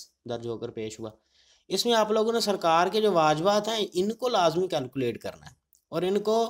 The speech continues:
चालानों के हिसाब से जितने चालान पे हुए हैं उतने ही वाजबात सरकार यहाँ पे होने चाहिए। और यहाँ पे <clears throat> जो गवाहान के नाम आ रहे होते हैं वो भी पढ़ लेने हैं, जो रकबा दे रही हैं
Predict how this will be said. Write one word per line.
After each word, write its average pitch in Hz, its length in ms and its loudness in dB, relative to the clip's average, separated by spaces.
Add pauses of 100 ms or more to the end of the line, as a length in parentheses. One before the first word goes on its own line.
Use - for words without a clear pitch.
(560)
चालानों 175 460 4
के 220 120 2
हिसाब 131 440 2
से 131 160 -6
जितने 143 360 -2
चालान 170 460 0
पे 190 160 -2
हुए 185 240 -2
हैं 208 120 -2 (140)
उतने 196 360 -4 (100)
ही 196 520 -2
वाजबात 156 500 0
सरकार 123 500 -8
यहाँ 120 240 -8
पे 123 140 -2
होने 101 220 -12
चाहिए। - 360 -18 (1200)
और 165 120 -2
यहाँ 180 340 0
पे 196 380 0
<clears throat> 156 420 -2
जो 151 180 0
गवाहान 151 540 2
के 196 120 -4
नाम 175 280 0
आ 165 120 4
रहे 170 120 2
होते 165 220 0
हैं 175 80 -2
वो 135 160 0
भी 175 120 2
पढ़ 165 200 0
लेने 170 240 -4
हैं, 180 220 -8
जो 165 400 0
रकबा 156 480 -2
दे 113 280 -4
रही 139 320 -2
हैं 160 320 -6